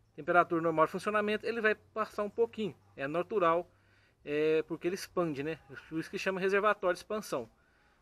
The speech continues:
Mas não pode passar muito. Então tem gente que com o motor frio tá aqui, igual tava, aí depois que aumenta, fica pior ainda, tá bom? Então se você ficou curioso aí, turma,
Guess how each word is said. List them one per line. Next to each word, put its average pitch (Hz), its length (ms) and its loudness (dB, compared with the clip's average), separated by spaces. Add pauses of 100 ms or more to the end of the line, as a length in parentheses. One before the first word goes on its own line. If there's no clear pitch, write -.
(100)
Mas 120 200 -6
não 170 120 -4
pode 160 200 -2
passar 170 320 -4
muito. 180 280 -4
Então 170 200 -2
tem 196 200 -2
gente 175 240 -4
que 170 40 -14
com - 120 -10
o - 20 -6
motor 190 340 6
frio 180 220 0
tá 202 180 6
aqui, 233 320 -2 (460)
igual 165 240 4
tava, 202 420 4
aí 190 160 4
depois 196 460 8
que 196 140 4
aumenta, 208 600 4 (100)
fica 208 200 -6
pior 175 380 0
ainda, 151 280 -4
tá - 120 -16
bom? 185 240 -4 (880)
Então 208 120 -8
se 233 80 -8
você 302 320 2
ficou 277 220 4
curioso 220 500 8
aí, 277 120 0
turma, 170 340 0